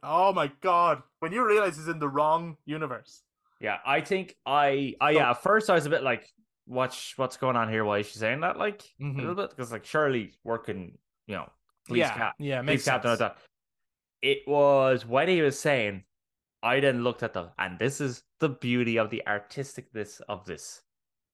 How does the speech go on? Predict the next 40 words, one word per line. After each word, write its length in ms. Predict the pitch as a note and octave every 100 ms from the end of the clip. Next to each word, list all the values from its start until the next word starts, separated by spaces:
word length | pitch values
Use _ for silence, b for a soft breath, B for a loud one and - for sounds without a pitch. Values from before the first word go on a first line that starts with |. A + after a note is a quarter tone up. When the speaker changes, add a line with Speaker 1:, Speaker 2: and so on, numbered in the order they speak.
| _ -
Speaker 2:
I 80 | G#2
looked 240 | A2 A2
at 80 | A2
the 100 | - -
background, 560 | F#2+ G2 - D#2 C#2+ - _ _ _ _
and 100 | F2+
I 20 |
was 100 | F#2
like, 180 | E2 - _ _ _ _ _ _ -
"That 240 | F#2+ -
background 520 | F#2 F2+ F#2 D2+ C#2 -
is 180 | G2 F2+
different 460 | - F#2 - F2 E2 -
to 80 |
his 260 | E2 E2+ D#2+
universe." 500 | E2 D2+ C#2+ - - _ _ _ _ _ _ _ _ _ _ _
Speaker 1:
Yeah. 320 | A#2 A2 A2+ -
Speaker 2:
He's 220 | F#2+ F2+ E2+
not. 300 | F2+ E2 - _ _ _ _
He's, 360 | - F#2 E2 -
he's 180 | F2 E2+
not 240 | F2 E2+ F2
where 140 | F2
he's 140 | F2
supposed 280 | - F#2 F#2+
to 60 | G2+
be. 360 | G#2+ A#2+ A2+ - b b -
I 140 | A2
know, 280 | B2 C#3 B2
it's 100 | A#2+
so 140 | B2+ B2
good. 540 | C3 C3+ B2+ A#3+ C#3 _
<laughs> 40 | _ -
Speaker 1:
What 200 | B2+ C#3
a 40 | C#3
brilliant 440 | - C#3+ E3+ D#3
way 160 | D3 C#3
of 180 | B2+
bringing 280 | C3+ C3 C3
his 180 | A#2 C3